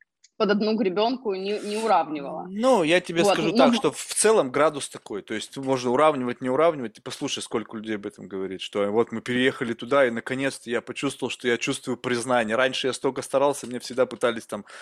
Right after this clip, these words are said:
Speaker 2: засрать. Слушай, ну вот, а тебе не кажется, что, ну вот, давай опять, вот представь себе, что опять циничный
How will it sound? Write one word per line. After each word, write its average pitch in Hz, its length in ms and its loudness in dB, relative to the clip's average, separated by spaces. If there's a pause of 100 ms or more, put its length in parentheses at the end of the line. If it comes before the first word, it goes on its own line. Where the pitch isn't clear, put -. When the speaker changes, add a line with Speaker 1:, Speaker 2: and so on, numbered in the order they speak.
(260)
Speaker 2:
засрать. 135 380 0 (200)
Слушай, 247 280 2
ну 180 80 2
вот, 180 140 -2
а 190 40 2
тебе 196 220 -2
не 202 80 -2
кажется, 269 400 -2
что, - 480 -2
ну 185 120 -2
вот, 175 200 -2 (580)
давай 160 300 2
опять, 113 360 -2
вот 127 120 -20
представь - 260 0
себе, 147 140 -6
что 123 200 -6
опять - 360 -10
циничный 143 640 -4